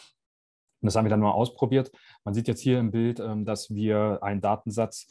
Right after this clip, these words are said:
verwenden, derzeit noch, ähm, von einem Museum in Kopenhagen,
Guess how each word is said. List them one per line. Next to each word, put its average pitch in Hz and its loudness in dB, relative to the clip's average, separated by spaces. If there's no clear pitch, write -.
verwenden, 113 6
derzeit 110 4
noch, 110 2
ähm, 104 -2
von 98 -2
einem 98 -2
Museum 98 2
in 95 -4
Kopenhagen, 123 0